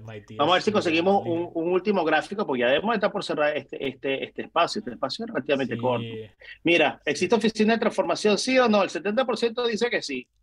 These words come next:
Speaker 2: Y prácticamente el noventa y uno
Speaker 1: Entonces,
Speaker 2: dice que están transformando ágilmente.
Speaker 1: tiene programa de transformación, ¿vale?
Speaker 2: Ujú,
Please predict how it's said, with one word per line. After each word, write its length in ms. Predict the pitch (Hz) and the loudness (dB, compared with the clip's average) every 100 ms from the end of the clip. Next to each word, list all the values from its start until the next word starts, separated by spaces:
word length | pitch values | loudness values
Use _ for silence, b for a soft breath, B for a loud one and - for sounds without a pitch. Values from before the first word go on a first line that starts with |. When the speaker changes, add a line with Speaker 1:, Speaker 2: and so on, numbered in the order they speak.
| _ _ _ | _ _ _
Speaker 2:
Y 100 | 156 | -6
prácticamente 720 | 151 190 196 247 233 208 208 | 0 2 2 0 0 2 0
el 80 | 226 | -2
noventa 340 | 226 202 160 165 | -2 -2 0 0
y 120 | 170 | 0
uno 100 | 202 | 0
Speaker 1:
Entonces, 180 | 208 208 | 0 0
Speaker 2:
dice 260 | - 214 | -2 -2
que 340 | 208 220 254 _ _ _ _ _ _ | 0 0 -2 _ _ _ _ _ _
están 220 | - 156 | -2 0
transformando 520 | 190 - 170 156 160 | 0 -2 0 0 0
ágilmente. 580 | 147 139 135 98 92 127 _ _ _ | 0 -2 -8 -8 -10 -16 _ _ _
Speaker 1:
tiene 280 | 127 135 143 | -14 -12 -12
programa 520 | 131 123 131 131 127 | -12 -10 -10 -12 -14
de 80 | 123 | -12
transformación, 1160 | 123 120 - 123 123 123 170 196 208 220 233 202 | -12 -14 -14 -14 -14 -16 -14 -14 -14 -16 -18 -16
¿vale? 340 | 123 131 233 - | -14 -14 -14 -10
Speaker 2:
Ujú, 460 | 143 147 160 190 | -6 -6 -6 -8